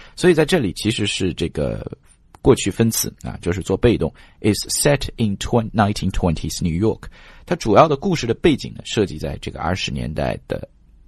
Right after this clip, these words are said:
的纽约啊，而不是 not in an English boarding school，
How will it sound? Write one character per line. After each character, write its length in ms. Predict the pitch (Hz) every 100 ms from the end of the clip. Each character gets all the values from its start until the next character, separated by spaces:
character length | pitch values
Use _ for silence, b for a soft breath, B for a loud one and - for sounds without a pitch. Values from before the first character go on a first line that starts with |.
| -
的 200 | 73 -
纽 220 | 90 78
约 200 | 82 123 - -
啊， 160 | 82 -
而 180 | 98 120
不 200 | 160 98
是 280 | - - 139 b b -
not 400 | 127 147 127 -
in 180 | 98 104
an 120 | 92 -
English 400 | 110 113 104 98 -
boarding 340 | 107 92 76 76
school， 300 | - 67